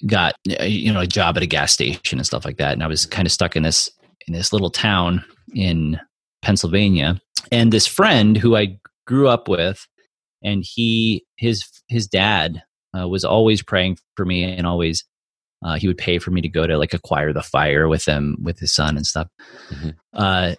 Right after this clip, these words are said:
Speaker 1: but he, he was sort of rediscovering his faith. He was going to, um, Campus Crusade for Christ,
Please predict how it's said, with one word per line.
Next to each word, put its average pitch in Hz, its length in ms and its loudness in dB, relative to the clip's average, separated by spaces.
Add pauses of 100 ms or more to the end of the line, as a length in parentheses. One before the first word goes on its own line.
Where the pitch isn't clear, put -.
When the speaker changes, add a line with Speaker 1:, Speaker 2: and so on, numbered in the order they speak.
(260)
Speaker 1:
but 117 180 0
he, 117 540 2 (100)
he 135 180 0
was 131 200 2
sort 120 180 4
of 104 60 2
rediscovering 107 720 2
his 131 240 2
faith. 82 600 -2
He - 140 -6
was 92 140 -4
going 92 380 2
to, 85 460 0 (320)
um, 78 640 -6 (360)
Campus 110 280 -2
Crusade 101 320 0
for 87 100 -6
Christ, - 540 0